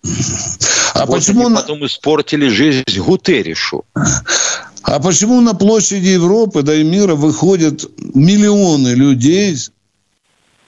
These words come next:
Speaker 1: с протестом против израильского терроризма? Почему, дорогой мой человек?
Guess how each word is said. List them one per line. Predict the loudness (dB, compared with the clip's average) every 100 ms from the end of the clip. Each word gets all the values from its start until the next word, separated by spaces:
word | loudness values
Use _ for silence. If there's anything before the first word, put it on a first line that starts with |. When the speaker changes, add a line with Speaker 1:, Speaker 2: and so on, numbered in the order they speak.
| -8
Speaker 1:
с | -6
протестом | -2 -2 0 0 0 -2 -4 -2
против | 0 2 2 0 0
израильского | -2 0 0 0 0 -2 -2 0 0
терроризма? | 0 0 0 0 0 -2 -2 -2
Почему, | 0 0 0 0 2 2
дорогой | 2 0 -2 0 0
мой | 2 0 -2
человек? | -2 0 0 0 -4